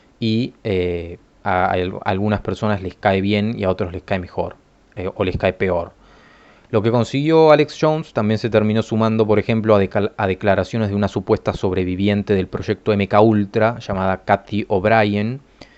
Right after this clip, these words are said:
quien afirmaba que supuestamente ella habría sido usada como una suerte de esclava sexual por parte de políticos de alto nivel de Estados Unidos.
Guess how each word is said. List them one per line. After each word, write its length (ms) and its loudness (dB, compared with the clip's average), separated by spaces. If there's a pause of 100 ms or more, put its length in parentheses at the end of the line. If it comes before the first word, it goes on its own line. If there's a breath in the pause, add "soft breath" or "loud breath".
(460 soft breath)
quien 240 0
afirmaba 580 2
que 100 -2
supuestamente 880 0
ella 260 2
habría 340 0
sido 280 -2
usada 420 4
como 160 0
una 140 0
suerte 300 0
de 80 2
esclava 380 4
sexual 720 4
por 220 -4
parte 260 0
de 100 0
políticos 840 -2
de 80 0
alto 260 -2
nivel 440 -2
de 100 -2
Estados 400 -4
Unidos. 420 -8